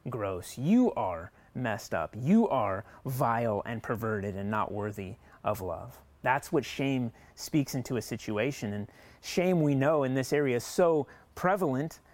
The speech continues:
um, but some of us might not even recognize the way that it feels anymore because it doesn't always feel like sadness if you've been in this world for any amount of time. It can be-, begin to instead feel like a numbness, like a callousness, like an apathy,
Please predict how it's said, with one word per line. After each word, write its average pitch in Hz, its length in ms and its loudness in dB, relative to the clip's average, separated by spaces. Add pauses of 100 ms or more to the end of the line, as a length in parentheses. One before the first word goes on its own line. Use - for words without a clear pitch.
(200)
um, 131 460 0 (100)
but 147 160 4
some 202 260 2
of 208 140 4
us 151 160 0
might 143 160 0
not 151 180 0
even 135 280 0
recognize 156 600 0
the 127 120 0
way 131 140 2
that 123 180 0
it - 80 -6
feels 135 360 0
anymore 185 320 0
because 131 320 -2
it 123 120 0
doesn't 151 320 0
always 135 400 0
feel 143 280 2
like 120 280 0 (160)
sadness 135 720 -2
if 110 120 -8
you've 117 220 -4
been 131 160 0
in 123 140 -2
this 117 180 -6
world 113 240 -2
for 113 140 -4
any 233 180 -4
amount 107 240 -2
of 107 100 -8
time. 117 440 -2 (300)
It 135 120 -2
can 147 160 0
be-, 139 140 2 (440)
begin 160 280 2
to 165 140 -2
instead 151 420 0
feel 147 160 2
like 120 220 -2
a 107 60 -4
numbness, 131 760 -2
like 98 100 -4
a 95 80 -10
callousness, 151 880 -2
like 104 160 0
an 95 220 -10
apathy, 165 640 -4